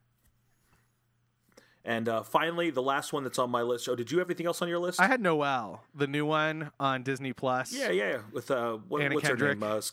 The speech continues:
Speaker 1: S-, Scott, Scott Pilgrim's sister. Yeah.
Speaker 2: Yeah, Anna Kendrick. Also Bill Hader, though. And your favorite of mine, Billy Eichner's in it.
Speaker 1: So Anna Kendrick seems like, I had this conversation with Steven on Black Friday for some reason. Anna Kendrick seems like a kind of person that I don't think I would like.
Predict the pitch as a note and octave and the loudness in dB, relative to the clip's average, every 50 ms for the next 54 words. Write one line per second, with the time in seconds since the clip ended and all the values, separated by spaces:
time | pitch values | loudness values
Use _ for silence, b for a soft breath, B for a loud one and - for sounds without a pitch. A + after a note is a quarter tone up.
0 | - - - - - - _ _ - - - - C#3+ C#3 C3 - - - D#3 C#3 | -8 -6 -6 -6 -6 -6 _ _ -8 -6 -2 0 0 0 0 -2 -4 -2 -2 -2
1 | - - C#3 C3 B2 A#2+ A2 - A#2+ G#2 - - F#2+ F#2 - _ - A#2+ A2+ G#2 | 0 0 -2 0 0 -2 -4 -2 -4 -4 -4 -4 -6 -8 -8 _ -6 -4 -4 -4
2 | - - D4 G#3+ D3+ D3 C#3+ D#3 D#3 C3+ D3+ D3+ - - G#3+ B3+ - - - A3 | -4 -2 0 0 0 0 0 0 0 0 0 0 2 4 6 6 6 6 4 4
3 | F3 E3+ F#3+ F3+ D#3 F3 F3 E3 C#3+ B2 A2+ G2+ A2+ G#2 G#2 F#3+ B B B B | 4 4 2 2 2 0 0 0 0 -2 -2 -4 -4 -6 -6 -8 B B B B
4 | B G3+ C4+ F4+ E4 B3+ A3+ G#3+ G#3 G#3+ G#3+ E3+ - b b b b b b - | B 4 4 6 6 4 6 4 4 2 0 -6 -12 b b b b b b 0
5 | C3+ D3+ F3 F#3 F3+ - G3 G3 F#3 F3+ F3 E3 F3 G#3+ G#3+ F3+ E3+ D#3+ D#3 D#3+ | 2 4 4 4 4 2 2 2 2 2 0 2 4 4 4 4 4 2 0 -4
6 | D#3+ - C#3 A#2+ D3 D#3+ E3 D3+ C#3+ D3 F3+ - - C#3 B2+ A#2 G#2+ A2+ G#2+ F#2 | -8 -10 -4 -2 0 0 2 2 2 2 2 0 -2 -6 -6 -6 -6 -8 -10 -12
7 | - - _ _ - _ _ _ _ _ _ _ _ _ _ _ _ _ _ _ | -14 -18 _ _ -20 _ _ _ _ _ _ _ _ _ _ _ _ _ _ _
8 | _ _ _ _ _ _ - - - G3 F#3 F3+ F3 - _ _ _ _ - b | _ _ _ _ _ _ -4 -2 0 0 0 -2 -4 -8 _ _ _ _ -20 b
9 | b b b b b - F#3 C#4 F4 - - - - F3 D#3+ D3 A#2+ B2+ A#2+ A2 | b b b b b -4 -4 -2 -2 -2 -2 0 0 0 0 0 0 -2 -2 -2
10 | - - - - - - - E3 E3+ F3 D#3 - D3 C3 A#2+ A#2+ C3 D3 F3+ G#3+ | -4 -6 -6 -4 -2 -2 -2 -2 -2 -2 -2 0 0 0 0 0 0 0 0 0
11 | G3+ F3+ - - E3+ D3+ C#3+ - - D3+ C3+ - B2+ B2 A2+ - - C#3 C3 A#2 | 0 -2 -2 0 -2 0 0 0 0 -2 -2 -2 -2 -2 -2 -2 0 -2 0 0
12 | B2 A2 G2+ G2+ G2+ A2 G#2+ G#2 - - B2 A2+ G#2 G#2 G2 G2+ G2 - G#2+ G2+ | -2 -2 -2 -2 -2 -2 -2 -2 -2 0 0 0 0 -2 -4 -6 -6 -6 -6 -6
13 | G2 G2 F#2+ G2+ F#2+ - F3 A3+ C4 - - G#3+ F#3+ D#3+ - - - D3 C#3+ B2 | -6 -6 -8 -8 -6 -4 -2 -2 -2 0 -2 0 0 0 -2 -2 -4 -4 -2 -2
14 | C#3 B2+ - A#2+ A2 B2 A#2 G#2 - B2 A2 - A#2 A2+ G#2+ G#2 G#2 G2+ A#2 A2 | -2 -2 -2 -4 -6 -4 -4 -2 -2 -2 -4 -4 -2 -2 0 0 0 0 0 -2
15 | A2+ F#2+ - A#2+ G#2+ A#2 G#2+ G#2 G#2+ G#2+ G2+ G2+ G#2 A#2 A2+ - - - | -2 -4 -6 -6 -4 -2 -2 -2 -2 -4 -4 -2 -2 -2 -4 -4 -8 -16